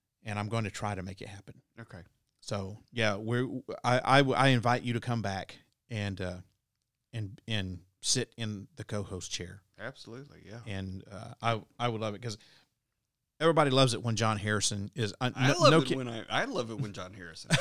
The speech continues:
Speaker 2: is
Speaker 1: <laughs> But seriously, uh, I always get a lot of good comments and stuff and, and high downloads and everything whenever John Harrison's on, on the show. And I think we got a good rapport. And, uh,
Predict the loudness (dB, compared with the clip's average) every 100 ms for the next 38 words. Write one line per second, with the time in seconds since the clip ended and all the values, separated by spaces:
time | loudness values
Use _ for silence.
0 | 6 8 8 8 6 6 2 2 2 0
1 | 0 -2 -14 -10 6 6 6 -6 0 4
2 | 4 2 2 0 -4 -2 0 2 4 6
3 | 8 8 6 4 2 2 0 2 6 6
4 | 4 -2 -2 0 0 0 -2 -2 -2 0
5 | 2 0 0 -6 -4 -6 -6 0 2 4
6 | 2 2 2 0 0 -2 -4 -4 -4 -2
7 | -2 -2 -4 -4 -4 -4 -4 -4 -4 -6
8 | -10 -10 -10 -6 -2 0 0 -6 -20 -18
9 | -2 -2 0 -2 0 -2 -4 -8 -10 -2
10 | 2 4 2 -2 -12 _ -6 0 2 2
11 | -2 -4 0 0